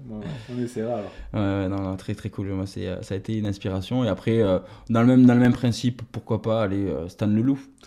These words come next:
Speaker 1: Stan
Speaker 2: Marketing
Speaker 1: Leloup,
Speaker 2: Mania,
Speaker 1: ouais,
Speaker 2: ouais.
Speaker 1: c'est, il fait partie
Speaker 2: Ouais.
Speaker 1: des, des goals de fin, lui.
Speaker 2: Ouais, ouais, ouais, pareil, pareil.
Speaker 1: Ouais, ouais.
Speaker 2: Euh, on aime beaucoup, euh, ses, euh, ses, ses contenus, en tout cas.
Speaker 1: Mm.
Speaker 2: C'est nos deux gourous. Ce sont, moi, c'est, euh, Antoine B M et, euh, et Marketing Mania pour, euh, pour Rémi.
Speaker 1: T'es pas le problème,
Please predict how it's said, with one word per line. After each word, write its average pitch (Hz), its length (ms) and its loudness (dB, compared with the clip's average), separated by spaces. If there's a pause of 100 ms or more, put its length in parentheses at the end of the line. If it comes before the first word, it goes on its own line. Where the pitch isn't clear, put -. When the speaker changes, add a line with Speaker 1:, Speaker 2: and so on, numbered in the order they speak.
(120)
Speaker 1:
Stan 113 160 -4
Speaker 2:
Marketing 117 240 0
Speaker 1:
Leloup, - 60 4
Speaker 2:
Mania, 113 280 4
Speaker 1:
ouais, 95 80 2
Speaker 2:
ouais. 90 140 0
Speaker 1:
c'est, 95 60 -8
il 92 60 -12
fait - 140 -16
partie - 260 -12
Speaker 2:
Ouais. 98 220 -2
Speaker 1:
des, 104 280 -10
des 107 200 -12
goals 110 180 -6
de 120 100 -8
fin, 127 180 -12 (120)
lui. - 140 -8
Speaker 2:
Ouais, 101 160 0
ouais, 98 140 0
ouais, 95 120 0
pareil, 98 300 -4
pareil. 85 320 -6
Speaker 1:
Ouais, - 80 -6
ouais. 73 140 -6
Speaker 2:
Euh, - 240 -10
on 87 100 0
aime 104 140 2
beaucoup, 107 340 -2
euh, 92 400 -2
ses, 92 300 -8
euh, 67 160 -8 (300)
ses, - 160 -8
ses 113 180 -2
contenus, 113 360 2
en 98 60 -4
tout - 100 -14
cas. - 160 -14 (120)
Speaker 1:
Mm. 135 60 -6 (260)
Speaker 2:
C'est - 160 2
nos 131 80 10
deux 131 160 6
gourous. 107 340 4 (140)
Ce - 80 -20
sont, 104 180 -2
moi, 113 160 4
c'est, 117 160 -2
euh, 95 420 2 (360)
Antoine 104 300 -2
B 107 60 -2
M 113 240 2
et, 92 140 -2
euh, 82 200 -4 (460)
et - 60 -8
Marketing 101 400 -6
Mania 101 240 -4
pour, 92 240 -12
euh, 95 60 -8 (200)
pour - 120 -10
Rémi. 101 220 -8 (240)
Speaker 1:
T'es 120 120 -10
pas 117 120 -10
le 113 80 -6
problème, 110 440 -8